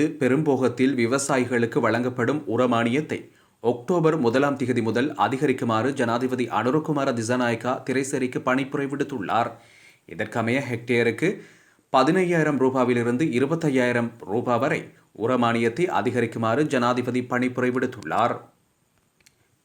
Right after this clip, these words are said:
பின்னடைவை சந்தித்துள்ள மீன்பிடி தொழிலை ஊக்குவித்து உற்பத்தி செலவை குறைப்பதற்கான எதிர்வரும் முதலாம் திகதி முதல் அமலுக்கு வரும் வகையில் மீனவ சமூகத்திற்கு எரிபொருள் மானியத்தை வழங்குமாறு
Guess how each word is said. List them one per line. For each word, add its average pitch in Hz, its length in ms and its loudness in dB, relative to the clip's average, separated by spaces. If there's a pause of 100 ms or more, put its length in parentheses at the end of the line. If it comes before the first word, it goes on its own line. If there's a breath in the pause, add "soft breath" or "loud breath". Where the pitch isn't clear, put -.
பின்னடைவை 185 520 6 (220)
சந்தித்துள்ள 135 500 2 (120)
மீன்பிடி 131 440 2
தொழிலை 120 280 2 (160)
ஊக்குவித்து 120 480 0 (180)
உற்பத்தி 131 460 -2
செலவை 113 340 2 (160)
குறைப்பதற்கான 113 720 -2 (420)
எதிர்வரும் 117 420 0
முதலாம் 123 340 2
திகதி 117 280 -2
முதல் 135 200 -2 (500 loud breath)
அமலுக்கு 127 380 0
வரும் 113 200 0
வகையில் 117 380 0
மீனவ 117 380 0
சமூகத்திற்கு 113 560 -4 (100)
எரிபொருள் 120 440 0
மானியத்தை 113 560 0
வழங்குமாறு 117 480 0